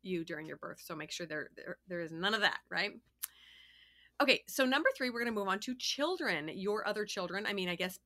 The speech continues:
you could invite other people's kids to your birth, but I probably wouldn't <laughs> recommend that. But if you already have children, inviting them to a future birth can be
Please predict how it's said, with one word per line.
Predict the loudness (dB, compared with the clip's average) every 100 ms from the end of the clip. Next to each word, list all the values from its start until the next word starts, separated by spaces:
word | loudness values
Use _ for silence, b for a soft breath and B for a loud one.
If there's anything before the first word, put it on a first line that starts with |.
| _ -8
you | -8
could | -4 -4
invite | -4 -2
other | -2 -2 -6
people's | -10 -12 -14
kids | -10 -10 -8
to | -8
your | -6
birth, | -8 -8
but | -8 -8 -4
I | -4 -2
probably | 2 2
wouldn't | 2 2
<laughs> | 4
recommend | 6 6 6 8
that. | 6 6 B B B
But | 4 4
if | 4
you | 2
already | 4 4 4 0
have | 0 0
children, | 0 -2 0 -2 -2
inviting | -4 2 4 4 2
them | -2 -2 -2
to | -2 -2 -2
a | -6
future | -8 -8 -4
birth | -6 -4
can | -6
be | -6